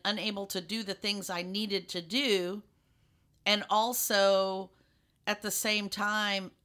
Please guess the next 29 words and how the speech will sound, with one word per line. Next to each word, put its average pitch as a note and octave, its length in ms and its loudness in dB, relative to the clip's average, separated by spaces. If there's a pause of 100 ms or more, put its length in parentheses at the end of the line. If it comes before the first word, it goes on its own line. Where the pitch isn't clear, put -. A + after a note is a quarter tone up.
(460)
I A3 200 8
was B3 240 0
the A3 120 -2
one G3+ 280 0
who G3 180 -2
had F#3 300 -2
to F#3+ 40 -8
go F3+ 340 0
out F#3+ 500 4 (120)
and F#3 160 -4
take F#3 260 -4
care F#3+ 140 -2
of E3+ 80 -10
business. E3+ 320 -4
So F3+ 180 0
my F3+ 140 -2
mother, F#3+ 580 0 (560)
um, F3 540 0
because F#3 260 -4
she G3+ 140 0
was E3+ 160 -6
new G3 180 -2
to G3 80 -6
the G3 140 -2
area, F#3 420 0
she F#3+ 220 -4
needed F3+ 540 -2 (400)
lots F#3 340 0
of F#3 300 -2